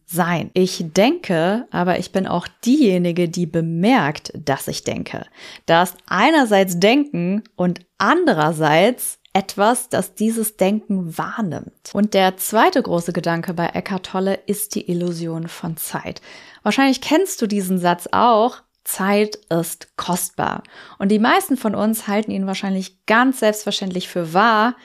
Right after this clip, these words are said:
Überprüfe das jetzt gerne selbst für dich. In der Bitcoin-Community kennt man auch eine Erweiterung davon. Da gibt es den Spruch, „Zwei Dinge sind absolut begrenzt,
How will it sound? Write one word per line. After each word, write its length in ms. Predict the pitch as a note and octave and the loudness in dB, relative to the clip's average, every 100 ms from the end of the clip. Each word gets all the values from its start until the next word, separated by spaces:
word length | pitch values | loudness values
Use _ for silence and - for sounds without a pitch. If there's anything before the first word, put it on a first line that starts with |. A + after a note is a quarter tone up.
| - _ _ _ | -20 _ _ _
Überprüfe 480 | F#3+ F#3+ - G3+ F3+ | -4 -4 -2 -2 -2
das 140 | F#3 | -4
jetzt 180 | F3 - | -6 -4
gerne 300 | F3 E3+ D#3+ | -4 -2 -4
selbst 400 | F3 G#3+ A3 - | 0 0 0 -8
für 160 | E3+ | -6
dich. 340 | D#3+ D#3+ G#3 - | -4 -4 -4 0
In 140 | G3+ | 2
der 160 | G3 F#3+ | 4 2
Bitcoin-Community 960 | B3+ D4 - F3 - E3+ E3+ E3+ - | 0 0 -2 -4 -4 -6 -4 -4 -4
kennt 360 | F#3+ - G#3+ - | -4 -2 -4 -2
man 160 | F3+ F3 | -6 -4
auch 240 | - E3+ - | -4 -4 -4
eine 340 | - F3 E3+ | -6 -6 -6
Erweiterung 720 | - D#3 E3+ F#3+ A3+ - D#3+ | -10 -4 0 0 0 -6 -8
davon. 540 | D3+ D#3 - D#3+ F3+ A3 - - - _ | -6 -6 -2 0 0 -2 -6 -18 -20 _
Da 120 | - F#3 | -2 0
gibt 200 | A3+ A#3+ | 2 0
es 140 | A#3+ | 0
den 160 | A3+ G#3+ | 2 0
Spruch, 460 | - - A3+ A3+ - _ | -4 2 2 2 -18 _
„Zwei 400 | - - A#3+ D4 | -6 0 2 4
Dinge 420 | B3+ A#3 A#3+ B3+ | 2 2 2 2
sind 260 | G#3+ G3 - | 0 -4 -2
absolut 440 | G#3+ - G#3+ G#3 | -4 -2 -4 -4
begrenzt, 640 | F#3+ - F#3+ F#3+ - - | -4 2 2 2 -2 -10